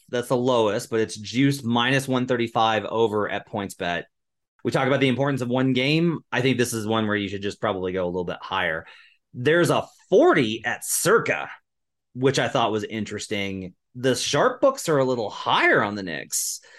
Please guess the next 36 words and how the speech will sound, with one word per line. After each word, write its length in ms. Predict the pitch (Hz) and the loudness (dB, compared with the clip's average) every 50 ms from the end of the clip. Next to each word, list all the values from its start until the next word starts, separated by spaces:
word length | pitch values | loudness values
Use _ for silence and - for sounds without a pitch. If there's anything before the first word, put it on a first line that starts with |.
| - - _ _ | -20 -20 _ _
Thirty-nine 480 | - 143 147 156 165 165 156 151 156 156 | 0 2 2 4 2 2 2 2 4 2
and 40 | 151 135 | 2 2
a 20 | |
half 300 | 131 147 143 143 147 135 | 0 0 0 0 0 -2
at 80 | 123 - | -4 -6
Superbook 540 | - - 147 139 139 135 143 139 135 135 - | -4 -6 -4 -2 0 2 4 2 2 2 -2
and, 280 | 117 113 113 104 104 117 - | -4 -4 -4 -6 -6 -10 -8
and 160 | - 95 107 | -6 -6 -2
DraftKings, 600 | 104 117 123 131 131 127 - 123 113 117 113 110 107 - | 0 0 0 0 -2 -4 -4 -2 -2 0 -2 -2 -4 -6
a 80 | - 107 - _ _ | -8 -10 -10 _ _
forty 380 | - 135 139 147 156 165 160 - | 2 4 4 4 4 2 2 2
at 160 | - 123 - | -2 -4 -4
Circa. 560 | - - - 131 127 127 135 127 123 120 117 - - - - - | -4 -2 0 0 2 2 2 2 2 2 0 -4 -8 -18 -6 0
There's 140 | - 131 123 | 0 2 2
a 60 | 120 | 2
thirty-eight 600 | - - - 175 180 180 190 185 170 165 165 - | 0 2 2 4 6 6 6 6 6 4 2 2
and 220 | - 123 131 135 135 | 0 0 0 0 0
a 40 | |
half 400 | 123 117 127 123 127 123 120 - | 0 0 0 0 0 0 0 -2
plus 300 | - - - 147 143 - | -6 -4 -2 -2 -2 0
one 140 | 143 143 139 | 0 -2 0
hundred 320 | 120 139 127 131 127 - - _ - | 0 0 0 0 0 -2 -6 _ -2
over 380 | - 135 143 156 135 135 143 131 | 2 2 2 2 2 2 0 0
at 240 | - 98 - _ | 0 -4 -6 _
FanDuel. 400 | - 120 117 123 135 147 151 156 | -4 -4 -2 0 2 4 4 2
So 80 | 151 147 | 2 0
if 60 | 117 | -2
you 80 | 120 139 | 0 0
want 140 | 165 196 185 | 0 2 0
the 100 | 160 - | 0 0
over, 340 | - 131 143 143 139 139 | 2 2 2 4 4 2
that's 220 | 131 123 123 123 - | 2 2 0 -2 -2
probably 220 | - 127 113 117 | -2 0 0 0
your 100 | 110 110 | 0 0
best 180 | 104 104 92 - | -2 -2 -4 -4
number, 400 | 101 92 85 78 65 - - | -8 -8 -6 -6 -6 -6 -8